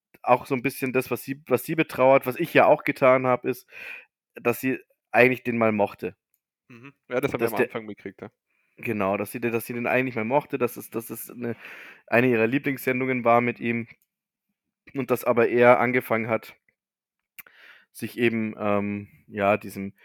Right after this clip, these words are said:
Speaker 1: sie hat, sie hat den eigenen Be-, also man sollte, naja, ich will's gar nicht so wiedergeben, weil es ist so ein bisschen, wenn ich jetzt so kurz zusammengefasst wiedergebe, ist es, klingt es so ein bisschen pole-, äh, äh,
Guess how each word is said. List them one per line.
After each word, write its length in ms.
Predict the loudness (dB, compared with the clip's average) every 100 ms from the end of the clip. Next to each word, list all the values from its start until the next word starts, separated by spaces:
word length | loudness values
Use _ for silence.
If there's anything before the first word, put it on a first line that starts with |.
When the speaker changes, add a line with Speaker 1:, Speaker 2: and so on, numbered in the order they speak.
| -20 _ _
Speaker 1:
sie 120 | -4
hat, 80 | -4
sie 240 | 2 6
hat 200 | 6 4
den 120 | 0
eigenen 280 | 4 6 4
Be-, 100 | 2
also 140 | 0 0
man 140 | -2
sollte, 380 | 4 4 4 -4
naja, 300 | -2 4 4
ich 120 | 2
will's 140 | -4 0
gar 120 | 0
nicht 120 | 0
so 120 | -4
wiedergeben, 480 | -2 0 2 0 0
weil 120 | 0
es 80 | 0
ist 160 | -4 -10
so 80 | -8
ein 60 |
bisschen, 420 | -8 -4 -4 -4 -12 _ _ _ _ -10
wenn 100 | -6
ich 60 | -4
jetzt 160 | -6
so 80 | -8 -14
kurz 300 | -2 -2 -2
zusammengefasst 840 | 0 2 2 -2 2 2 0 -12 -20 _ _ -18
wiedergebe, 600 | -8 -2 -2 0 -2 -2
ist 160 | -4
es, 180 | -10 -14
klingt 240 | -8 -8
es 100 | -8
so 80 | -10
ein 80 | -8
bisschen 340 | -8 -8 -8
pole-, 380 | -8 -8 -4 -4
äh, 460 | -4 -6 -4 -4
äh, 40 | -6